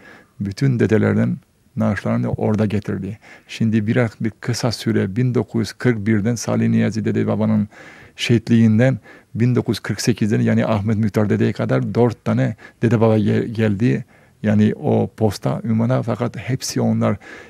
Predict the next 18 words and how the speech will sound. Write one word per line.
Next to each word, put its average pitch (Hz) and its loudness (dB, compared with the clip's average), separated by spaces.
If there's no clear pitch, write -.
ya, 104 0
ya 117 2
hapiste, 117 0
ya 113 2
zehirletmekle, 110 2
ya 110 0
bu 113 0
suikastle 120 2
Hakk'a - -4
yürüdüler. 104 2
Bunlardan 131 4
bir 123 6
tanesi 113 0
Abbas 120 0
Hilmi 113 2
Dede, 110 2
o 117 0
da 117 2